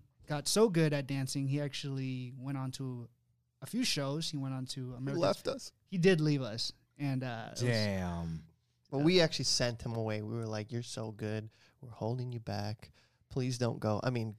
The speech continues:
Speaker 2: please go do this thing." And he did. He went and killed it. And
Speaker 1: He
Speaker 2: he
Speaker 1: did.
Speaker 2: Yeah, we can't. He was like, we were so freaking, like, proud of how, like, 'cause we never would have thought, like,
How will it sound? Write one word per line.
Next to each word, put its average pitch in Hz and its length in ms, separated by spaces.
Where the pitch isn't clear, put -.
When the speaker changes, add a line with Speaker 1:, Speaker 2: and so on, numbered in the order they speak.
Speaker 2:
please 131 320
go 117 460
do 123 160
this 117 220
thing." 107 380
And 117 120
he 113 60
did. 123 260
He 110 60
went 110 200
and 117 80
killed 135 240
it. 110 120
And 107 80
Speaker 1:
He 104 80
Speaker 2:
he 120 60
Speaker 1:
did. 95 280
Speaker 2:
Yeah, 117 180
we 113 140
can't. - 220
He 139 100
was 135 120
like, 120 140
we 123 80
were 139 160
so 120 480
freaking, 107 480
like, 104 180
proud 110 380
of 101 80
how, 110 280
like, 110 220
'cause 127 100
we 170 120
never 196 220
would 180 60
have 165 100
thought, 147 260
like, 113 160